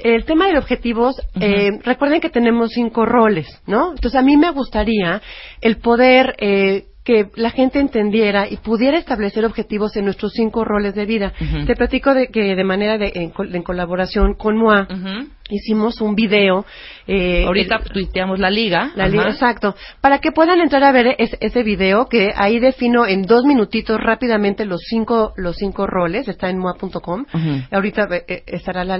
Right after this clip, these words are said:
Speaker 1: por ahí la liga. Pero entonces, eh, que lo hagan después, pero que identifiquen esos cinco roles para que entonces en el, eh, en el camino pongan objetivos en esos cinco roles, ¿ok?
Speaker 2: Ok, perfecto.
Speaker 1: Ujú.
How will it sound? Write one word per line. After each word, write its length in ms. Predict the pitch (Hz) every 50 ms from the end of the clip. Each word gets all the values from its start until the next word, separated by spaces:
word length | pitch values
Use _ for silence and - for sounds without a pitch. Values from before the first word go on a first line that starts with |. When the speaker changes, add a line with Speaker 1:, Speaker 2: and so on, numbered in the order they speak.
| 190
Speaker 1:
por 140 | - 180 175
ahí 100 | 175 170
la 80 | 180 185
liga. 360 | 175 180 170 160 185 254 - - - - - - - -
Pero 160 | 254 254 269
entonces, 400 | 277 277 311 294 311 339 311 269 - -
eh, 120 | - - - - - - -
que 120 | 285 285
lo 80 | 311 311
hagan 180 | 320 330 349
después, 380 | 320 302 - - 277 247 226 -
pero 200 | - 254 247 233 -
que 180 | 269 247 240 240 247 - - - -
identifiquen 720 | - 254 254 247 269 269 269 - 302 - 339 330 - 453 381 370
esos 260 | 320 - 302 294 -
cinco 340 | - 262 254 - - 269 262
roles 480 | 233 226 220 208 196 208 277 320 -
para 220 | - 247 226 233 233
que 100 | - 233
entonces 420 | 240 240 277 285 277 - 339 -
en 140 | 285 247 226
el, 180 | 208 202 202 -
eh, 160 | 208 202 196 -
en 220 | 190 185 185 190 190
el 160 | 180 175 170 - -
camino 540 | - 208 214 233 247 240 226 220 202 262 330 - - - - - -
pongan 300 | - 220 208 214 247 262
objetivos 440 | 247 - 269 - - 220 233 247 -
en 100 | 190 185
esos 200 | 175 180 175 -
cinco 240 | 190 165 - 165 156
roles, 360 | - 185 165 143 143 - -
¿ok? 140 | 185 190 208
Speaker 2:
Ok, 60 | 202 156 139 - - - - -
perfecto. 380 | 143 139 - - 156 147 220
Speaker 1:
Ujú. 220 | 240 226 262 320